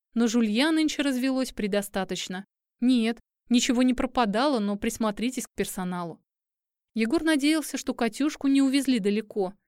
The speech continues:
Это похитителям было бы трудновато. Да и следы указывали, что опытностью в данном случае не пахнет. Скорее всего, работали по формуле. Быстро решили, схватили, унесли, ждут.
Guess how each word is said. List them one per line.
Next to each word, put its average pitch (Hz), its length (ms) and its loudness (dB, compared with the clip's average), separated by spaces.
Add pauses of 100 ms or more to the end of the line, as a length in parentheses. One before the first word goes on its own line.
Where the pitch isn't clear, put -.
(140)
Это 208 180 -6
похитителям 220 680 -2
было 220 200 0
бы 208 140 -4
трудновато. 208 760 -4 (360)
Да 208 100 2
и 220 40 2
следы 214 340 0
указывали, 226 580 0
что 202 240 -4
опытностью 214 560 -2
в 185 60 -6
данном 214 300 0
случае 214 460 -4
не 226 120 0
пахнет. 214 540 -4 (400)
Скорее 240 240 4
всего, 247 340 0
работали 220 460 0
по 220 160 -4
формуле. 196 560 -2 (300)
Быстро 220 380 0
решили, 247 440 0
схватили, 220 600 -2
унесли, 185 440 -4
ждут. 180 420 -8